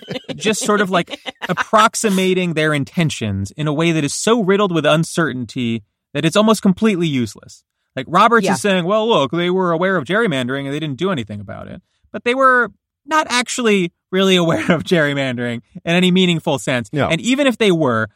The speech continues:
Speaker 2: they wouldn't have a, enough of a lens into modern American politics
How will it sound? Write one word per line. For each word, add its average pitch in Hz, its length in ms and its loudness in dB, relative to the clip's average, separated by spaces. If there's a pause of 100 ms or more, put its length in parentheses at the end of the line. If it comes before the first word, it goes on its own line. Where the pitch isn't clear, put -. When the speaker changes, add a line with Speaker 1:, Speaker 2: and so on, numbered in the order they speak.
(160)
Speaker 2:
they 147 100 -4
wouldn't 208 300 0
have 170 360 0 (100)
a, 143 300 0
enough 143 280 -4
of 175 100 -4
a 156 60 0
lens 127 460 0
into 123 580 -4
modern 156 380 2
American 170 480 0
politics 185 560 -2